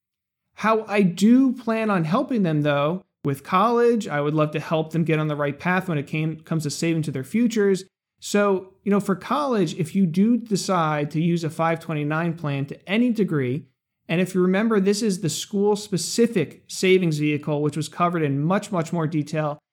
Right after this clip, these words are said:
in five point two of this series, you can lump sum up to five years' worth of the gifting limit all in one year. So for me personally, I could give my kid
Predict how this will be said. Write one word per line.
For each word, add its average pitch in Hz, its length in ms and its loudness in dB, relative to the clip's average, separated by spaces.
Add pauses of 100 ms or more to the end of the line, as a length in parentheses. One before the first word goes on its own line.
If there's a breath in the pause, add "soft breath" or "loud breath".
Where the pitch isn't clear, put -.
(180)
in 147 260 -2
five 160 420 0
point 143 320 -4
two 247 200 0
of 208 120 2
this 156 180 -2
series, 151 400 -2 (300)
you 196 100 4
can 208 300 4
lump 226 280 4
sum 233 440 0
up 165 180 -6
to 165 100 -2
five 214 600 -4
years' 196 320 -2
worth 160 420 -2
of 165 140 -6
the 147 80 0
gifting 190 520 -2
limit 139 360 -4 (180)
all 226 260 4
in 214 120 2
one 202 160 2
year. 160 300 -2 (400)
So 180 200 0
for 165 160 -4
me 214 240 2
personally, 196 640 -4
I 175 140 -2
could 208 240 -2
give 214 240 4
my 196 200 0
kid 170 420 -2